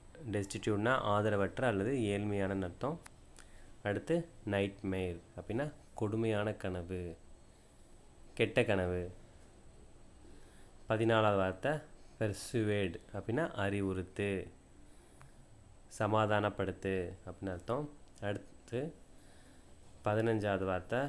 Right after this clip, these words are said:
கிகிள் அப்படின்னா கொக்கரிப்பு அல்லது ஏளனச் சிரிப்பு.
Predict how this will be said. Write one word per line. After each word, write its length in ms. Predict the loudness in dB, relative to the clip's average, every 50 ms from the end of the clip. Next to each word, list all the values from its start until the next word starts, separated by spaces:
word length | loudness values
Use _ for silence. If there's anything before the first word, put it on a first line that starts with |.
| -4 -8 -14 -18 -12 -6 -4 -2
கிகிள் 300 | -2 -2 0 0 0 0 -2 -4 -8 -16 -18 -18 -18 -18 -18 -18 -18 -18 -20 -20 -20 -20 -20 -20 -12 -8 -8
அப்படின்னா 300 | -6 -4 0 0 2 0 0 -2 -2 -4
கொக்கரிப்பு 680 | -6 -6 -4 -2 0 0 2 0 -2 -2 -2 0 0 0 0 -2 -6 -10 -16 -18 -18 -16 -8 -4 -2
அல்லது 280 | 0 2 2 2 0 -2 -2 -2 0 2
ஏளனச் 360 | 2 4 4 4 2 2 0 -2
சிரிப்பு. 420 | -2 0 -2 -2 -2 -2 -2 0